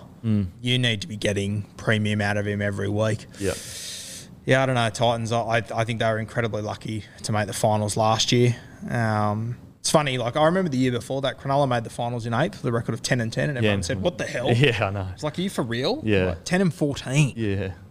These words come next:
Speaker 1: it's wild.
Speaker 2: It is crazy. And people said, "Oh, they put up a good fight against the Roosters."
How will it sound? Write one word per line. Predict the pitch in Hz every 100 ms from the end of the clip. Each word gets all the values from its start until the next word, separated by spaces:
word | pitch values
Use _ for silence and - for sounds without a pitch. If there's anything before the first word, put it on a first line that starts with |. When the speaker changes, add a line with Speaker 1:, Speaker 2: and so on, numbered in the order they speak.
| -
Speaker 1:
it's | 107 - -
wild. | 98 104 95 87 - -
Speaker 2:
It | 151
is | 151 131 107 - - -
crazy. | - 120 135 127 113 107
And | 113
people | 156 139
said, | - 123
"Oh, | 139
they | 123
put | 123 139
up | 120
a |
good | 117
fight | - 127 127
against | 123 -
the | 117
Roosters." | 120 127 127 120